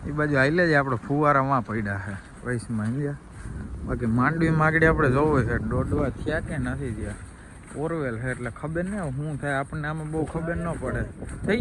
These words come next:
ગયા હોય ને કમ્પ્લીટ. આગળ જોઈએ દોડવા કેવા થયા, શું છે, માંડવી કેવી છે.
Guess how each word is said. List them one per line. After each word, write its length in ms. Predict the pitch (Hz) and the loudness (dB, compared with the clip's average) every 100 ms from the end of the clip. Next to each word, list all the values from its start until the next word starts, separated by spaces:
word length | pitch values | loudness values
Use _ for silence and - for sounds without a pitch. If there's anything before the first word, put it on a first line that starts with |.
| - | 4
ગયા 180 | - | 6
હોય 40 | 320 | 6
ને 120 | - | 4
કમ્પ્લીટ. 400 | 175 160 120 98 - - - - - - - - 170 | 0 0 -2 -2 -4 -6 -10 -12 -12 -10 -10 -10 -8
આગળ 260 | 175 175 143 | -4 -2 0
જોઈએ 260 | 170 233 175 | 0 0 0
દોડવા 460 | 143 160 147 139 123 | 0 0 0 -2 0
કેવા 240 | 147 143 131 | 0 2 2
થયા, 300 | - 147 135 | 2 2 2
શું 200 | 127 131 123 | 4 4 4
છે, 120 | 127 127 | 2 2
માંડવી 320 | 127 135 131 117 | 2 2 2 2
કેવી 240 | 131 131 113 - | 0 -2 -6 -6
છે. 140 | 135 | -4